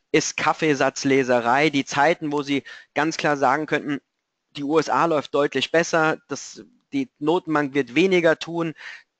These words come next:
demgegenüber wird die E Z B in Europa mehr tun, die Zeiten sind rum. Momentan sind wir in einer, in einer Handelsspanne und, ähm, auch wenn die eine oder andere Investmentbank jetzt hier Kurse von null fünfundachtzig oder null neunzig ausruft, äh,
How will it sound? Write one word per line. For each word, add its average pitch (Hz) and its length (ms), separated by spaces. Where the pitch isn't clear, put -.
demgegenüber 143 520
wird 139 140
die 123 120
E 135 80
Z - 200
B 160 160
in 143 140
Europa 135 560
mehr 139 280
tun, 160 200
die 139 140
Zeiten 135 420
sind 123 240
rum. 165 240
Momentan 151 480
sind 151 200
wir 156 100
in 139 120
einer, 117 260
in 135 140
einer 131 420
Handelsspanne 156 840
und, 143 320
ähm, 139 460
auch 151 220
wenn 170 120
die 147 100
eine 143 240
oder 123 140
andere 147 240
Investmentbank 139 760
jetzt 135 140
hier 143 140
Kurse 156 280
von 135 200
null 151 160
fünfundachtzig 139 580
oder 127 220
null 123 220
neunzig 123 500
ausruft, 135 560
äh, 123 100